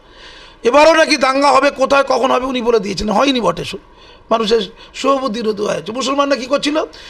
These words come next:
ওই যারা রামনবমী করছিল, তাদেরকে জ-, জল বাতাসা খাওয়াচ্ছিল, দাঙ্গা করেনি। উনি কিন্তু দাঙ্গা তথ্য দিয়েছিলেন। অর্থাৎ দাঙ্গার শব্দের সাথে ওনার অত্যন্ত ভাব আছে। উনি দাঙ্গাটাকে, শব্দটাকে খুব পছন্দ করেন। আগে উনি অনুপ্রেরণাটাকে খুব পছন্দ করতেন,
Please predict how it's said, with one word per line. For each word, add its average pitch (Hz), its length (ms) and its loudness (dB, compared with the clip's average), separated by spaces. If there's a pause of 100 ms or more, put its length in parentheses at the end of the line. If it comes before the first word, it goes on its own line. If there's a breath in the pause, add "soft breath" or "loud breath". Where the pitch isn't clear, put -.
(200 loud breath)
ওই 240 80 0
যারা 247 260 2
রামনবমী 247 520 0
করছিল, 247 360 -2 (340 loud breath)
তাদেরকে 220 360 0
জ-, 170 200 -8 (140)
জল 240 220 2
বাতাসা 196 320 0
খাওয়াচ্ছিল, 147 380 -6
দাঙ্গা 233 400 0
করেনি। 139 340 -12 (380 loud breath)
উনি 269 120 0
কিন্তু 285 160 -2
দাঙ্গা 262 280 0
তথ্য 247 260 0
দিয়েছিলেন। 160 380 -6 (280 loud breath)
অর্থাৎ 240 140 2
দাঙ্গার 233 480 -2
শব্দের 214 340 -2
সাথে 320 280 -2
ওনার 220 280 -4
অত্যন্ত 233 420 -6
ভাব - 280 -2
আছে। - 240 -10 (340 loud breath)
উনি 220 100 -6
দাঙ্গাটাকে, 240 600 0
শব্দটাকে 214 440 -2
খুব 214 180 -12
পছন্দ 170 340 -4
করেন। 143 240 -6 (300 loud breath)
আগে 220 220 -2
উনি 247 180 0
অনুপ্রেরণাটাকে 247 680 0
খুব 214 140 -6
পছন্দ 190 320 -4
করতেন, 165 300 -8